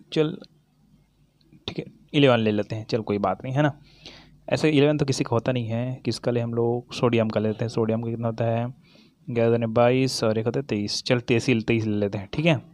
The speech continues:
तेईस ले लेते हैं ना। तो किसी तत्व का ग्राम परमाणु द्रव्यमान उसका ग्राम में दर्शाया गया वह द्रव्यमान है जो कि संख्यात्मक रूप से परमाणु द्रव्यमान के बराबर है। मतलब मान जाए इसका परमाणु द्रव्यमान,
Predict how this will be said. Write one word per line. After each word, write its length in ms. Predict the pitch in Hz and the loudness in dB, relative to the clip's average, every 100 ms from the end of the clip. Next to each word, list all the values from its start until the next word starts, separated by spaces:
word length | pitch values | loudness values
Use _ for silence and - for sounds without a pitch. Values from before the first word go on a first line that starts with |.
| _ _ _ - | _ _ _ 0
तेईस 200 | 139 127 | 4 4
ले 100 | 123 | 4
लेते 200 | 113 117 | 2 2
हैं 80 | 131 | 2
ना। 220 | 160 104 - _ _ _ _ _ - - - | 2 0 -8 _ _ _ _ _ -12 -2 2
तो 60 | |
किसी 200 | 139 156 | 4 4
तत्व 240 | 170 175 160 | 4 2 2
का 120 | 165 | 2
ग्राम 280 | 143 135 147 | 4 4 6
परमाणु 300 | 143 127 135 | 4 6 4
द्रव्यमान 300 | 131 127 131 | 4 4 2
उसका 280 | 139 - 156 | 0 2 2
ग्राम 320 | 123 127 143 | 4 4 6
में 100 | 147 | 4
दर्शाया 360 | 127 143 127 | 4 6 6
गया 200 | 127 127 | 6 4
वह 280 | 120 113 160 | 4 4 6
द्रव्यमान 420 | 151 139 123 117 | 8 8 8 4
है 280 | 117 117 131 - - - - | 2 0 -2 -6 -16 -18 -8
जो 160 | 123 151 | 2 4
कि 140 | 156 | 4
संख्यात्मक 800 | 156 143 135 - 120 - 147 147 | 2 2 2 4 2 2 -2 0
रूप 320 | 139 120 143 143 | 0 4 2 2
से 280 | - 127 | 2 2
परमाणु 420 | 131 123 113 117 123 | 4 2 2 2 2
द्रव्यमान 400 | 113 110 110 113 | 2 2 0 0
के 120 | 131 | 0
बराबर 420 | 113 107 104 113 | 4 4 4 2
है। 60 | 131 | 4
मतलब 560 | 139 139 160 165 175 | 2 2 2 6 6
मान 320 | 160 135 139 | 6 6 6
जाए 160 | 147 147 | 6 6
इसका 420 | 131 - 123 120 | 2 2 2 4
परमाणु 420 | 117 131 123 127 | 4 2 4 2
द्रव्यमान, 640 | 131 139 131 117 110 113 | 4 2 2 2 0 -2